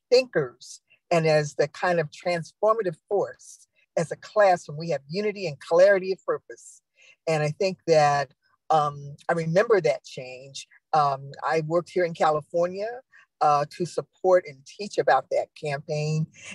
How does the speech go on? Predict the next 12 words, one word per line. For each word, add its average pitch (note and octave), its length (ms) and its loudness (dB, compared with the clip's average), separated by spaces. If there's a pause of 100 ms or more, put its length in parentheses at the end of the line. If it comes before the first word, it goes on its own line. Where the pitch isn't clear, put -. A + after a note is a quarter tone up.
(240)
And E3 120 6
I F#3 60 6
remember B3 580 4 (440)
how A3+ 180 0
it A#3 100 -2
changed C4+ 460 -6
campaigns A#3+ 600 -2 (340)
throughout C4+ 520 2
California. B3+ 760 2 (360)
Uh, F3+ 180 2
progressives B3 560 2
were C4 120 4